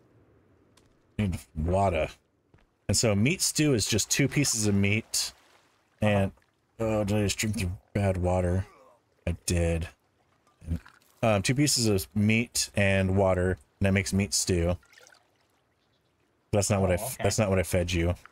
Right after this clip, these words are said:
Speaker 1: <laughs>
Speaker 2: Interesting.
Speaker 1: I don't think you wanna know what I fed you.
Speaker 2: I don't really know.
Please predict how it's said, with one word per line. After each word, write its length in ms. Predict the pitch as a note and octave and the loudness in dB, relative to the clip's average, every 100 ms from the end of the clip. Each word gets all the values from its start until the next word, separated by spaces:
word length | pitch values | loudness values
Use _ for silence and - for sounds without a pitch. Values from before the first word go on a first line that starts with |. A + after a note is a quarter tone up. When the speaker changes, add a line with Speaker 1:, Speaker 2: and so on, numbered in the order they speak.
| _ _ - - - - _ _ _ _ _ _ _ _ _ _ | _ _ -20 -20 -20 -20 _ _ _ _ _ _ _ _ _ _
Speaker 1:
<laughs> 100 | G2+ - F2+ - - - - | -4 -2 -4 -6 -10 -16 -16
Speaker 2:
Interesting. 480 | C3+ - A2 - G#2 | -14 -10 -12 -10 -2
Speaker 1:
I 20 | |
don't 140 | G2+ | -2
think 60 | G2+ | 0
you 120 | G2 | 0
wanna 100 | F#2 | 2
know 100 | F2+ | 2
what 80 | F2 | 0
I 40 | |
fed 260 | E2+ F2 E2+ | 0 -2 -2
you. 180 | F#2+ E2+ - _ _ _ - - _ _ | -2 -2 -8 _ _ _ -20 -20 _ _
Speaker 2:
I 180 | A#2+ C3 | -10 -8
don't 280 | C3 B2 A#2+ | -4 -4 -4
really 260 | B2 A#2+ A#2+ | -4 -4 -4
know. 240 | A#2+ A#2 | -6 -8